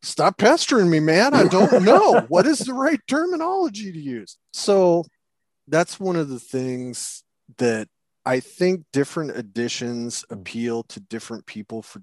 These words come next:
Speaker 1: different reasons. And, and my personal soapbox is that whole, uh, edition war thing. I think that's stupid. I
Speaker 2: Yeah.
Speaker 1: think people who do that are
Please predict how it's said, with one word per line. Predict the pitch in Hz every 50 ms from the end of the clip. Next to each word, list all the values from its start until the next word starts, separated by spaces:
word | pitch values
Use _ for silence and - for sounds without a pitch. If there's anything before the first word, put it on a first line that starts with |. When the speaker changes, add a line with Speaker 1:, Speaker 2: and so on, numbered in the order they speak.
| _ -
Speaker 1:
different | 110 - - - 113 107 - _ -
reasons. | 95 92 95 98 98 98 101 113 117 123 131 143 160 170 - - - - _ _ _ _ _
And, | - 123 123 120 120 - _ -
and | 123 117 110 110 101 - _ -
my | 120 120 123 123 123 120 120 113 - _
personal | - 135 127 113 - - 117 104
soapbox | - - - 110 104 95 _ 95 98 98 98 98 - - - - - - _ 110
is | 107 104 98 95 - - -
that | - 95 98 87 - _
whole, | - - 110 101 98 95 92 87 - _ _ _ _ _ _ _ _
uh, | 95 92 85 80 - _
edition | - 110 - - 98 98 - 104 95 92 87
war | 87 85 73 - -
thing. | _ - 73 71 - _ _ _ _ -
I | -
think | - 113 101 -
that's | 92 87 -
stupid. | - - - - - 113 117 110 - 120 113 110 120 _ _ _ _ _ -
I | 139
Speaker 2:
Yeah. | 143
Speaker 1:
think | 95 - _
people | - 113 107 - 110 104
who | 101 - 110 95 _ _
do | - 104 104 104
that | 104 107 110 113 113 - - _ _ _ _ -
are | 95 92 185 185 185 175 180 180 - -